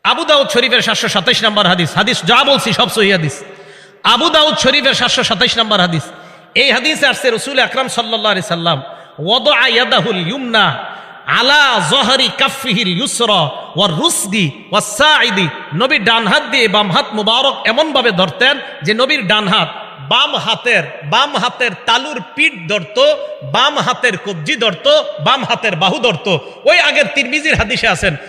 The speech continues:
দুইশো পঞ্চান্ন নাম্বার হাদিসে আছে হাত ধরতেন, বুখারীর সাতশো চল্লিশে আছে বাহু ধরতেন, আর আবু দাউদের সাতশো সাতাইশ নাম্বার হাদিসে পাইলাম বাহুও পাইলাম, কবজিও পাইলাম, হাতের এই তালুর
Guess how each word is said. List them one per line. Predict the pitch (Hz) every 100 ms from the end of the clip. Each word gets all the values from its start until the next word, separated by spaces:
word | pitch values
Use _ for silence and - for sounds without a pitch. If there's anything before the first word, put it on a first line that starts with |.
| - 165
দুইশো | 247 285
পঞ্চান্ন | 262 233 254 277
নাম্বার | 294 277 277
হাদিসে | 208 240 240
আছে | 220 - 240
হাত | 196 165
ধরতেন, | 190 156 190 139 - - -
বুখারীর | 202 240 277
সাতশো | 302 247 -
চল্লিশে | 277 233 233 269 269
আছে | 254 -
বাহু | 190 180
ধরতেন, | 214 170 208 160 - - -
আর | -
আবু | 233 311
দাউদের | 320 302 269
সাতশো | - 254 240
সাতাইশ | 208 202 269 -
নাম্বার | 247 233
হাদিসে | 196 240 240
পাইলাম | 190 202 254 262 - -
বাহুও | 143 190 262 277
পাইলাম, | 214 214 254 285 - -
কবজিও | 233 220 180 339
পাইলাম, | 269 240 233 294 285 - -
হাতের | - 247 254 302 294 262 -
এই | 226 233 151
তালুর | 233 254 294